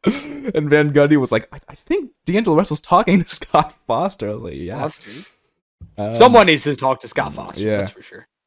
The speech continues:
Speaker 1: Jaren Jackson having a great game on the Grizzlies side of the ball. Thirty-one points, thirteen for twenty-one shooting. Uh, he had five rebounds, four assists, two blocks. Uh,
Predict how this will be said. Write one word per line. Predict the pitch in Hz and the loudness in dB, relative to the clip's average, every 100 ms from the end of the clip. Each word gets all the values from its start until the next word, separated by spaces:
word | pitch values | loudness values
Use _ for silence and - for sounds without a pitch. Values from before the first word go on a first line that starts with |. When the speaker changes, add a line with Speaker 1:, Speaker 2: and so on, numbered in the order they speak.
| _ _ _ 131 | _ _ _ -10
Speaker 1:
Jaren | 131 135 117 | -2 -2 -2
Jackson | 110 117 113 - 110 | -2 -2 -2 -4 -4
having | 110 104 | -4 -6
a | |
great | 98 107 95 | -4 -4 -4
game | 104 | -4
on | 101 | -4
the | 95 | -6
Grizzlies | 110 107 101 | -6 -8 -6
side | 107 | -6
of | 101 | -6
the | 95 | -6
ball. | 98 98 | -4 -4
Thirty-one | - 95 104 104 | -4 -4 -4 -6
points, | 113 107 101 | -6 -6 -6
thirteen | 131 120 113 | -6 -6 -8
for | 104 | -10
twenty-one | 107 98 90 | -8 -8 -8
shooting. | 92 - 101 98 98 95 | -10 -8 -6 -4 -6 -6
Uh, | 85 92 | -8 -8
he | 95 95 | -6 -6
had | 90 87 | -8 -10
five | - 101 92 90 | -12 -8 -6 -6
rebounds, | 90 92 90 | -8 -10 -10
four | - 98 | -10 -10
assists, | 95 101 92 | -8 -10 -10
two | - - 113 | -10 -8 -6
blocks. | 104 95 95 - | -4 -4 -6 -8
Uh, | - 95 | -10 -8